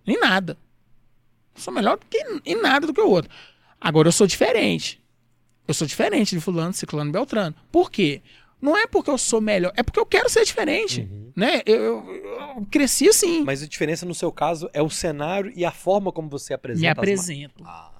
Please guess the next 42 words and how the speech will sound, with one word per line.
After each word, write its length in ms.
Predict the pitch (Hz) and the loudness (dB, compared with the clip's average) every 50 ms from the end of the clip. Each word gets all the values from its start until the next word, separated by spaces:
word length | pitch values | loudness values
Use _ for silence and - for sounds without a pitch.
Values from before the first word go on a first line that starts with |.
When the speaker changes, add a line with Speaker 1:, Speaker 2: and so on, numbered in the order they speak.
| - - | -12 -4
Speaker 1:
As 240 | - 165 165 151 143 | 0 0 0 0 0
mágicas, 480 | 147 156 151 160 170 165 156 - 190 - - - - - | 0 0 0 0 0 -2 -4 -4 -6 -8 -8 -16 -8 -2
as 180 | 190 214 220 | 0 0 0
mágicas 300 | 233 254 254 - - 226 | 2 0 0 0 -2 -4
são 120 | - 262 254 | -6 -4 -4
as 180 | 247 214 190 | -6 -6 -6
mesmas, 540 | 185 180 190 214 226 208 165 147 147 147 143 | -6 -4 -2 -2 -2 -2 -6 -8 -10 -12 -12
Luiz. 240 | 139 127 - - _ _ _ _ _ _ _ _ _ _ _ _ _ | -14 -16 -20 -20 _ _ _ _ _ _ _ _ _ _ _ _ _
Se 160 | - - 208 | -8 -4 -2
você 140 | 170 254 233 | 0 0 0
for 120 | - 247 233 | 0 0 0
olhar 220 | 240 220 220 214 214 | 2 2 2 0 0
bem, 300 | 160 170 185 208 214 196 | 0 -2 -2 -2 -2 -2
assim, 260 | 175 - - 214 226 226 | -4 -4 -4 -4 -4 -4
você 140 | - 226 208 | -2 -2 0
vai, 400 | 190 220 214 202 196 170 147 131 - - - - | 0 2 2 2 2 2 0 -2 -6 -14 -8 -4
é, 200 | - - - - | -4 -2 -2 0
o 220 | 214 208 196 220 | -2 -2 0 0
Luiz 300 | 233 240 240 254 269 240 | 2 2 2 2 2 0
é 60 | 269 262 | 0 0
um 60 | 247 | 0
mágico, 360 | 220 220 247 254 254 - 254 | 0 0 0 0 0 0 -2
eu 40 | 233 | -4
sou 180 | - - 247 | -2 -2 -2
mágico 340 | 226 214 214 233 233 - 240 | -2 0 -2 -2 -4 -4 -6
também, 520 | - 226 202 180 180 190 214 226 214 202 - _ _ _ _ _ - | -6 -4 -4 -2 0 0 0 -2 -4 -6 -10 _ _ _ _ _ -6
né? 200 | - 185 214 226 - - - - - | -2 0 0 0 -2 -4 -14 -14 -4
Porque 160 | - 226 247 | -2 -2 0
às 180 | - 220 226 208 | 2 0 0 2
vezes 120 | 233 269 | 0 -2
o 40 | - | -2
pessoal 220 | 262 226 - 233 226 | -2 -2 -2 -2 -2
fala 200 | - 220 214 220 | 0 0 0 0
assim, 240 | - - 196 190 | 0 -2 -2 -2
"Ah, 200 | 208 226 247 233 | 0 0 0 0
o 40 | 226 | 0
cara 160 | - 226 220 240 | -2 -4 -6 -6
tá 80 | 254 | -8
copiando 560 | - - 262 - - 262 233 208 202 226 240 226 | -6 -8 -8 -4 -2 -2 0 0 0 0 0 -2
fulano 720 | - - 196 175 165 170 185 214 214 185 160 151 147 147 _ _ _ - | -2 -2 -2 -2 0 0 2 2 2 2 0 -2 -6 -8 _ _ _ -2
e 80 | 202 185 | -2 2
tal." 140 | - 214 | 2 2